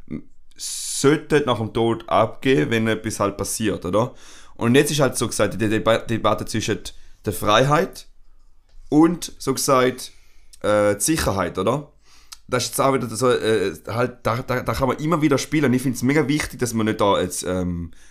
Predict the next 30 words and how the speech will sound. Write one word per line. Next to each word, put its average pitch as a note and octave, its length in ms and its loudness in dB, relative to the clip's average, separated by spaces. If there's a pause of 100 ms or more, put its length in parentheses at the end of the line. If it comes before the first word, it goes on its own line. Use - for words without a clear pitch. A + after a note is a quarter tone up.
(160)
also F#2+ 200 -4
ich C#3 200 4
bin A#2+ 120 2
jetzt G#2 160 0
noch A2 80 2
nicht C#3 260 0
klar A#2+ 280 6 (140)
ein G2 120 -2
Gegner C3+ 260 4
oder G2+ 260 4
halt, G2+ 220 0
äh, G2 300 2
Befürworter, D#3 580 0
aber C3 140 2
es A2+ 100 0
ist G#2+ 100 -6
immer C#3+ 200 0
noch C#3 100 -2
wichtig, D3+ 440 -2 (380)
wie A#2+ 240 4
weit F3 300 -2
dürfen C3 200 2
wir, C3+ 320 2
wenn C3 220 2
wir D3 380 2
den A#2+ 60 -2
Staat A#2+ 600 4
in B2 120 2
unserem A2+ 340 2
Sp-, - 160 -14